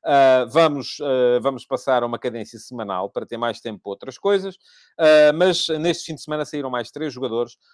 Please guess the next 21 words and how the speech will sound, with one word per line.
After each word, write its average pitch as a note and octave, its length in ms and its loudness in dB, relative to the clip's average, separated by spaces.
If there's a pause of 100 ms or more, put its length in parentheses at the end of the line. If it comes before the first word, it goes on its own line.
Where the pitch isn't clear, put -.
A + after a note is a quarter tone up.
(140)
O, A#3 400 0
eh, C#3+ 120 2
Ricardo G3 380 2
Formosinho, D#3+ 680 -4 (220)
que - 80 -6
entretanto C3 400 -2
deu C#3+ 160 2
treinador, F3+ 480 -2
já C#3 120 -2
trabalhou B2 320 -6
com C3 120 -8
o B2 60 -6
José B2 160 -6
Mourinho, D#3 340 -6 (220)
foi E3+ 180 -2
jogador, C#3 340 -2
sobretudo F#3 420 -2
no D#3 80 -2
Vitória D3 260 -2
Futebol C#3+ 240 -4
Clube, C#3 280 -6